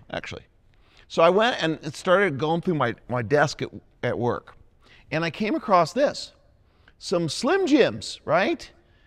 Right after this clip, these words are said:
I wonder if these are still good. Best by April nineteenth, two thousand seventeen. Hmm.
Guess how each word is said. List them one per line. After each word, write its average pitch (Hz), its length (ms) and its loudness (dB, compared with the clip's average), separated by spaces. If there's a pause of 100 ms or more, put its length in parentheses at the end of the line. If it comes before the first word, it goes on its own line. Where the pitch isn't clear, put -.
(360)
I - 80 6
wonder 403 200 4
if 339 60 0
these 339 180 4
are 330 80 0
still 330 240 -2
good. 220 440 2 (840)
Best 190 480 0
by 185 180 0
April 247 360 -2
nineteenth, 208 640 -4
two 226 140 -4
thousand 180 480 2
seventeen. 160 920 -2 (460)
Hmm. 175 300 -8